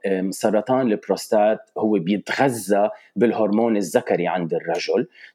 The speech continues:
So بس يكون الهرمون الذكري عند الرجل عالي، هيدا نوع من الفيول لل-، لسرطان البروستات، اللي هو بيخلي سرطان البروستات يزيد. فلهالسبب،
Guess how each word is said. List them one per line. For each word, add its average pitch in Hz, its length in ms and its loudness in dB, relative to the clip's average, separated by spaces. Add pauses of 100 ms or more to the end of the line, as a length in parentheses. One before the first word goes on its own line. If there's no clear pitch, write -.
So 120 60 4
بس 113 300 4
يكون 120 240 0
الهرمون 110 380 2
الذكري 92 360 -2
عند 95 220 -2
الرجل 92 420 0
عالي، 107 560 2 (200)
هيدا 113 280 2
نوع 113 280 2
من 98 240 0
الفيول 95 800 0
لل-، 90 800 0
لسرطان 101 640 0
البروستات، 101 580 -2
اللي 104 100 2
هو 113 160 2
بيخلي 113 480 0
سرطان 104 440 0
البروستات 98 580 -2
يزيد. 95 420 0 (500)
فلهالسبب، 123 800 2